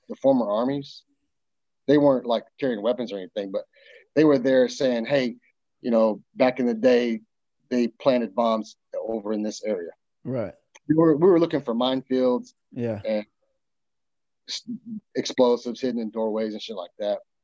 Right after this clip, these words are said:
Speaker 1: We found, we found a few, and, you know, I walked through a minefield, and we didn't know it was a minefield,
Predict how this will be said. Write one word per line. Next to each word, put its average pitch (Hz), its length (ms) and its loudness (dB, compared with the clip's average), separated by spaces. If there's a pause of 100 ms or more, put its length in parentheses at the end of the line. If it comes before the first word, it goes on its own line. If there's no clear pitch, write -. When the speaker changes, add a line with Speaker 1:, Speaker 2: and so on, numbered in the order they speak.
(160)
Speaker 1:
We 185 140 2
found, 196 480 0
we 196 160 -4
found 196 240 0
a 165 80 -2
few, 127 300 -6 (400)
and, 170 260 2
you 160 80 2
know, 156 120 6
I 151 40 6
walked 160 300 2
through 151 120 2
a 131 40 2
minefield, 127 640 -6 (520)
and 123 360 -8 (1600)
we 127 220 4
didn't 139 160 2
know 143 120 4
it 139 80 0
was 123 140 -4
a 120 40 -2
minefield, 117 640 -2